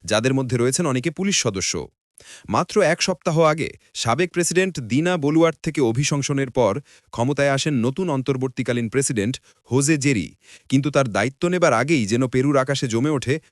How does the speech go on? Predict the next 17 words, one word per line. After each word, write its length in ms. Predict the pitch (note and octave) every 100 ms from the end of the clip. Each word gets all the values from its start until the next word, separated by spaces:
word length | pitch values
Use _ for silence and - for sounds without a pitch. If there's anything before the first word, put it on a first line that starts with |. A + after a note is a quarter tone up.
| _
ক্ষোভের 420 | - F3+ D#3+ G#3
কালো 260 | D3 A2 G2
মেঘ। 240 | F2 D2+ - _ _ _ - -
রাজনৈতিক 540 | G#2+ C3+ D#3+ F3+ G3
বিশ্লেষকরা 520 | D3+ - E3 E3+ D#3
বলছেন, 480 | A#2+ D#3 - G2 B1 - _ -
এই 200 | A#2 F3+
বিক্ষোভ 320 | F#3+ - G3
শুধু 220 | - F3
সরকারের 480 | E3 D3 C#3+ D3+ D3+
বিরুদ্ধে 340 | D3 F#3 C#3+
নয়, 220 | A#2+ D2 A1 _ _ -
এটা 200 | G#2+ A#2
এক 100 | -
প্রজন্মের 480 | B2 C3+ D#3 D3
জেগে 240 | B2+ E3+ C3
ওঠা। 340 | F#2+ - D2+